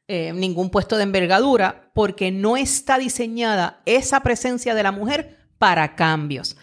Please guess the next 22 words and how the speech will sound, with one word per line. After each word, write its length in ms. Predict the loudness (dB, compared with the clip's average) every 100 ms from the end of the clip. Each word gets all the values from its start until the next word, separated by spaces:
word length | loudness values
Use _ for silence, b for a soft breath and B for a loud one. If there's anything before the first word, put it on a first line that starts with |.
| b b
Pero 200 | 2 4
bueno, 220 | 2 0
no 120 | 2
vamos 260 | 2 2 2
a 60 | 2
dar 120 | 2
más 140 | 0
vuelta. 420 | 0 0 0 -2
Cuando 280 | 0 0 0
usted 220 | -2 0 -2
escuche 600 | -4 -2 0 2 0 0
la 120 | 0
palabra 340 | 2 2 4
hembrismo, 600 | 2 0 0 0 -2 -4 -6 b b
lo 120 | 0
primero 300 | 2 2 2
que 80 | 0
usted 140 | -4
tiene 180 | -4 -4
que 80 | -2
saber 300 | 0 0 0
es 180 | -2